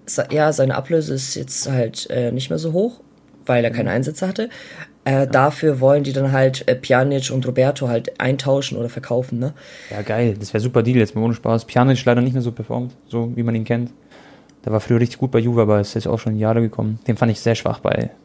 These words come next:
Speaker 2: obwohl es ein Schwabtschikow ist. <laughs>
Speaker 1: Naja, und Dembélé ist halt verletzt, jetzt weiß ich nicht, weil Barca, schau mal, Digga, die haben zu viele. Äh, die, da ist jetzt Aguero,
Speaker 2: Ja.
Speaker 1: Messi, Depay, äh, Ansu Fati wird ja auf gar keinen Fall verkauft und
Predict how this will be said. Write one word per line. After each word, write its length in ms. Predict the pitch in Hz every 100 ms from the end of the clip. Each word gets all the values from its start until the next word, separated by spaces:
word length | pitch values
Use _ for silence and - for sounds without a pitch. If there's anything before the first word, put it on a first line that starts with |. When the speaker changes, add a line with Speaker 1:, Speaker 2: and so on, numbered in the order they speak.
| _
Speaker 2:
obwohl 300 | - 107 117
es 80 | 113
ein 100 | 113
Schwabtschikow 480 | - 110 - - 127
ist. 180 | 131 - - - -
<laughs> 100 | - - - - - - - - -
Speaker 1:
Naja, 260 | 143 151
und 200 | 135 127
Dembélé 400 | 131 123 123 127
ist 160 | 143 -
halt 380 | 131 113 - - _ - -
verletzt, 580 | - 127 127 156 - -
jetzt 180 | 131
weiß 240 | 139 151 -
ich 120 | -
nicht, 260 | 131 123 127
weil 120 | 123
Barca, 680 | 127 147 160 180 175 - - _ - - -
schau 180 | - 135
mal, 160 | 131 127
Digga, 180 | 131
die 100 | 131
haben 100 | 135
zu 140 | 135 -
viele. 440 | - 143 131 117 - - - - -
Äh, 480 | 120 110 110 107 - -
die, 120 | -
da 100 | 135
ist 100 | 135
jetzt 140 | 131
Aguero, 520 | 123 127 135 160 185 98
Speaker 2:
Ja. 160 | 104
Speaker 1:
Messi, 500 | 147 156 - 185 185 - - - -
Depay, 560 | 135 147 170 165 180 180 - - - _ -
äh, 240 | 123 123
Ansu 340 | - 135 131
Fati 500 | 131 139 151 - 143
wird 160 | 131 131
ja 100 | 117
auf 160 | 107 -
gar 120 | 113
keinen 160 | 123
Fall 140 | - 113
verkauft 440 | - 139 156 -
und 240 | 120 117